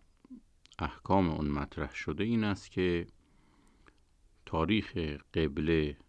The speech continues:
چیست و چرا قبله مسلمانان که در آغاز به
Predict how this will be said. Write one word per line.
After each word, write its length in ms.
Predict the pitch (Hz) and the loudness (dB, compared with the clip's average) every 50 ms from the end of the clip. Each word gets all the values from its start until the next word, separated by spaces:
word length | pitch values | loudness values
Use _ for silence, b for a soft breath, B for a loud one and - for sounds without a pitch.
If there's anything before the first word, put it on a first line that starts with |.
| _ _ - | _ _ -18
چیست 580 | - - - 95 98 107 110 - - - - - - | -8 0 4 6 6 6 6 2 -4 -14 -12 -8 -6
و 100 | 82 76 | -6 -6
چرا 580 | - - - - 117 107 85 80 78 73 71 - - _ _ - | -6 -6 0 4 6 6 6 6 4 0 -2 -8 -18 _ _ -4
قبله 360 | - 76 73 80 80 78 76 | -4 -4 -2 -2 -2 -2 -2
مسلمانان 720 | 71 73 71 - - 80 71 73 73 73 71 80 92 101 92 | -4 -6 -6 -6 -6 -6 -4 -4 -4 -2 -2 0 0 0 0
که 120 | - - | -2 -4
در 200 | 78 76 73 - | -6 -4 -4 -4
آغاز 420 | 73 73 76 71 73 76 73 73 - | -6 -6 -8 -6 -6 -8 -8 -8 -8
به 280 | - - - 143 69 | -8 -6 -6 -6 -8